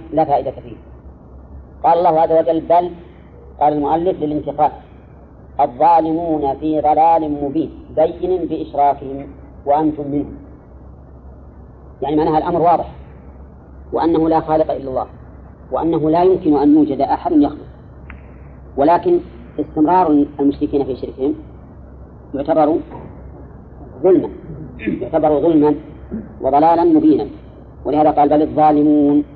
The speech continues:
أي المشركون الذين أشركوا مع الله في العبادة مع أنهم يؤمنون بأنه لا شريك له في الخلق في ضلال مبين.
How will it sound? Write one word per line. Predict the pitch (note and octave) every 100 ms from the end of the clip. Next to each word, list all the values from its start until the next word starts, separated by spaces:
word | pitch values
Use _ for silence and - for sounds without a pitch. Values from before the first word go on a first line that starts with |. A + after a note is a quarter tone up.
| -
أي | D3
المشركون | D#3+ D#3 - C3+ B2 - - - - - - - -
الذين | C#3 D3
أشركوا | D#3 D#3+ D#3 D3
مع | D3
الله | D3 C3
في | C3+ C#3
العبادة | E3 F3+ F3
مع | D3+ C#3
أنهم | D#3+ D#3 D3+
يؤمنون | C3 C#3+ F3 - - - - - - - -
بأنه | B2 D3+ D3
لا | D#3+ F3
شريك | D#3+ D#3+
له | D3
في | C3+
الخلق | C3 - A2+ - - - - - - -
في | D#3
ضلال | D#3+ D#3+ F3 D#3+ D#3
مبين. | - F3